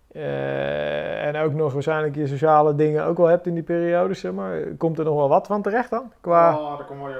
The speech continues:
Speaker 2: kijk, het is ook een kwestie van, eh,
Speaker 1: Doen.
Speaker 2: ja, doen.
Speaker 1: <laughs>
Speaker 2: Eh, af en toe een beetje scheid eraan hebben,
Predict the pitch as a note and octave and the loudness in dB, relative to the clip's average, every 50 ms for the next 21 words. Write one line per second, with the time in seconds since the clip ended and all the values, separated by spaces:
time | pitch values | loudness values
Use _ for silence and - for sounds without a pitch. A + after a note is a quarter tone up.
0 | C3 - D3 C#3+ C3+ C3 C3 C#3 C#3 C3+ C#3 C#3 - D3 C3+ C#3 - C#3 B2+ B2+ | -10 -10 -10 -10 -10 -10 -10 -12 -12 -12 -14 -16 -14 -14 -14 -14 -16 -18 -16 -16
1 | C3 C3 C3 C3 B2+ B2+ B2+ B2+ _ _ _ _ _ _ _ _ _ _ _ - | -16 -16 -16 -16 -16 -16 -18 -20 _ _ _ _ _ _ _ _ _ _ _ 4
2 | D3+ E3+ E3+ D3+ C#3+ - - - - - - - C3 C3+ C3+ C3+ C3+ C3+ C#3 C#3 | 6 6 8 6 4 0 -6 -10 -16 -14 -12 -6 -2 -2 0 -2 -2 -6 -10 -10
3 | D3 D#3 D3 D3 C#3 C#3 G3 G3 - F3 D3+ - C3 C3+ C#3 C#3 - C#3 C#3 C3+ | -10 -10 -10 -10 0 0 0 2 2 0 -4 -2 -2 -4 -6 -6 -10 -14 -14 -14
4 | C3+ C3+ - C#3 C3 B2+ B2+ B2 B2 B2 - - D3+ D3+ E3 D#3 D#3+ D#3+ D#3+ D#3 | -14 -14 -14 -16 -16 -14 -14 -14 -16 -16 -16 -14 -12 -10 -10 -12 -12 -14 -16 -16
5 | D3+ D3+ D3 C3+ B2+ | -16 -16 -18 -18 -18